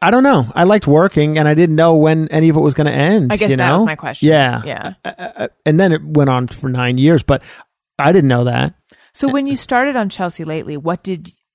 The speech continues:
Speaker 2: what was your understanding of the gig?
Speaker 1: Uh, eight weeks. Um, and, you know, I knew Chelsea. We were, we were friends, and she always
Speaker 2: From
Speaker 1: asked,
Speaker 2: comedy?
Speaker 1: I worked on, yeah, I worked with her on a bunch of different things at, up at that point, but they were all short stints.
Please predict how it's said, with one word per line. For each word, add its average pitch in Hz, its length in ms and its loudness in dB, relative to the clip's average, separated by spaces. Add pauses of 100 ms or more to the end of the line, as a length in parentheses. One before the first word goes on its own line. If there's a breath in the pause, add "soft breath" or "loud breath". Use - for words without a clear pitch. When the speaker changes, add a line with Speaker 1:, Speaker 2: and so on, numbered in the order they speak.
(600)
Speaker 2:
what 214 260 0
was 240 140 2
your 208 100 2
understanding 165 460 -8
of 147 120 -14
the 151 80 -14
gig? - 340 -18 (600 soft breath)
Speaker 1:
Uh, 151 240 2
eight 175 200 4
weeks. - 640 0 (180)
Um, 127 600 0 (720)
and, 135 560 -2
you 151 60 2
know, 139 100 2
I 131 80 2
knew 147 120 2
Chelsea. 139 500 -2
We 135 180 2
were, 120 100 0
we 127 180 2
were 127 60 4
friends, 127 440 -4
and 127 160 -6
she 131 140 -2
always 120 180 2
Speaker 2:
From 123 100 0
Speaker 1:
asked, 175 120 -4
Speaker 2:
comedy? 165 320 -6
Speaker 1:
I 147 40 0
worked 139 300 2
on, 131 140 0
yeah, 156 160 2
I - 20 2
worked 127 200 -2
with 123 100 0
her 127 80 0
on 117 240 -4
a 135 40 -12
bunch 131 240 -2
of - 60 -20
different 120 260 -8
things 123 240 -6
at, 127 180 -6
up 120 140 -4
at 131 60 -8 (200)
that 123 220 -8
point, 131 280 -6 (400 soft breath)
but 160 100 2
they 151 80 4
were 147 80 4
all 151 220 4
short 139 340 -2
stints. - 500 -6